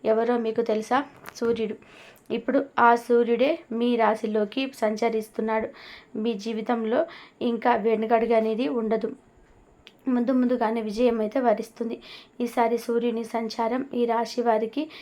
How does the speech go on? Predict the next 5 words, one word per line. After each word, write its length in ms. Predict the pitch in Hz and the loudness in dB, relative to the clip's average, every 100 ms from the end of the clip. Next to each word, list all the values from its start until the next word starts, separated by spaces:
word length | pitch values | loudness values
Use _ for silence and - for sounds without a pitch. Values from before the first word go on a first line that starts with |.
| - - | -20 -12
శుభాన్ని 400 | - 233 240 233 226 | -2 2 2 2 -4
ఇచ్చేబోతుంది. 640 | - 254 220 220 220 220 - - - - _ 220 | -2 0 2 -2 -4 -6 -8 -16 -20 -20 _ -4
మీకు 280 | 226 247 277 349 359 - 233 | 0 0 2 2 0 -6 -4
ఇది 140 | 240 - 233 | -2 -2 -2
ఎదుగుదల 480 | 233 240 226 233 | 0 0 2 2